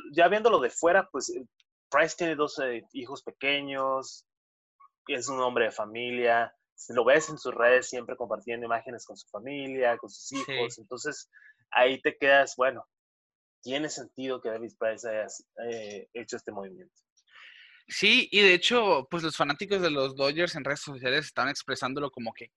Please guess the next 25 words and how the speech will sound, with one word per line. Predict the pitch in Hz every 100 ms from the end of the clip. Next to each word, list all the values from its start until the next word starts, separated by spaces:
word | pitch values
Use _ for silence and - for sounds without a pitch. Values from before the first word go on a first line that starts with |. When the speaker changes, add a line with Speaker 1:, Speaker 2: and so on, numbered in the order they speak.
| _
Speaker 2:
"¿Qué | - 151
le | 151 165 -
pasa | 143 135 170
a |
nuestra | 156 143 131
directiva? | 127 123 107 _ 160 170 165 156 147 - -
¿Cómo | - 147
no | 151
lo | 143
vieron | 143 147
venir?". | 143 123 156 165
Pues, | 170 160
obviamente | 165 190 180 185 185
no | 165
lo | 175 180
vieron | 175 170 160
venir, | 139 165 185
nadie | 165 165 165
veía | 135 135
Speaker 1:
Ujú. | 156
Speaker 2:
venir, | 143 131 143 143 _ _ -
venir | 147 147 156
una | 175 165 123 101 _ _
pandemia, | - 147 180 208 190 147
¿no? | 151 160